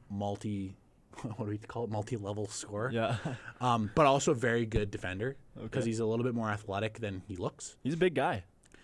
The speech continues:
Speaker 1: I don't know. I just, I, again, I could be totally off, and I, I don't necessarily care if he doesn't get it, but I, it was just like a, a throw out there that he could be in the running for Rookie of the Year. But you are right. It is a bit of a loaded draft class this year.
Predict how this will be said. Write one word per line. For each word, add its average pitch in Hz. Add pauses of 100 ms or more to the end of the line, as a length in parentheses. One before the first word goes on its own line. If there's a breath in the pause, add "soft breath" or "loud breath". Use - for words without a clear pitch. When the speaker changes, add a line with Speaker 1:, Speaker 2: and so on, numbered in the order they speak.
(1200 loud breath)
Speaker 1:
I 160
don't 135
know. 98
I 151
just, 156
I, 139 (460)
again, 127
I 127
could 123
be 135
totally 117
off, 104
and 107
I, 107 (140)
I 117
don't 107 (600)
necessarily 104
care 107
if 156
he 185
doesn't 185
get 190
it, 214
but 117
I, 110
it 107
was 101
just 98
like 92
a, 90 (220)
a 92
throw 98
out 92
there 92
that 87
he 98
could 95
be 95
in 98
the 92
running 90
for - (160)
Rookie 87
of -
the -
Year. - (220)
But 127
you 156
are 143
right. 104
It 92
is 113
a 123
bit 120
of 113
a 113
loaded 98
draft 95
class 113
this 117
year. 135